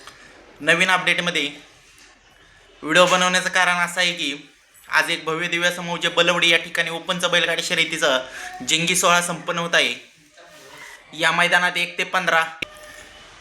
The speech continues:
एक ते पंधरा पर्यंत कोणकोणते नंदी गटपास झालेले आहेत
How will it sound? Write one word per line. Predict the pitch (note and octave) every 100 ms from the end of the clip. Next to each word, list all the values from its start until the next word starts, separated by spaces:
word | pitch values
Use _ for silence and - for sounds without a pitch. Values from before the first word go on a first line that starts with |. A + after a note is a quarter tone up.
| - D3+
एक | E3 E3+
ते | F#3
पंधरा | G3 F3 F3
पर्यंत | F#3 F3+ F3+ E3 D#3
कोणकोणते | E3+ E3+ F3+ F3+
नंदी | F#3 F3+ E3+
गटपास | F3+ F3+ F3+ F3+
झालेले | D#3+ E3 D#3+
आहेत | C3